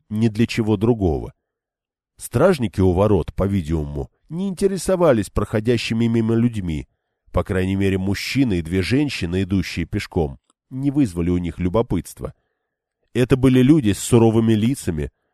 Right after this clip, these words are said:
в выкрашенных белым кирасах и конических шлемах с какими-то конскими хвостами на гребне. Они пробежались безразличным взглядом по закутанным в плащи женщинам,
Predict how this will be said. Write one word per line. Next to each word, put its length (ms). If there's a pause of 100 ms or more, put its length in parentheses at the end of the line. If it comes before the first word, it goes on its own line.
в 140
выкрашенных 640
белым 380
кирасах 640 (280)
и 60
конических 640
шлемах 460
с 60
какими-то 480
конскими 460
хвостами 560
на 160
гребне. 520 (640)
Они 220
пробежались 640
безразличным 800
взглядом 500
по 100
закутанным 640
в 60
плащи 340
женщинам, 640